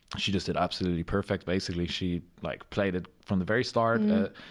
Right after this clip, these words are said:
Speaker 1: she stayed calm in the positions where previously she had make, made mistakes, and as soon as she saw sh-, her opportunity, she took it. And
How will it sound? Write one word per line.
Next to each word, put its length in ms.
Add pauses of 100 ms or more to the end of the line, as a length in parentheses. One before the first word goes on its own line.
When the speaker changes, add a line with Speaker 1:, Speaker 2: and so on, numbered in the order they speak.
(400)
Speaker 1:
she 140
stayed 280
calm 320
in 60
the 60
positions 480
where 160
previously 540
she 160
had 120
make, 340
made 200
mistakes, 800 (440)
and 220
as 140
soon 180
as 60
she 100
saw 180
sh-, 120 (140)
her 180
opportunity, 640
she 260 (460)
took 260
it. 200
And 340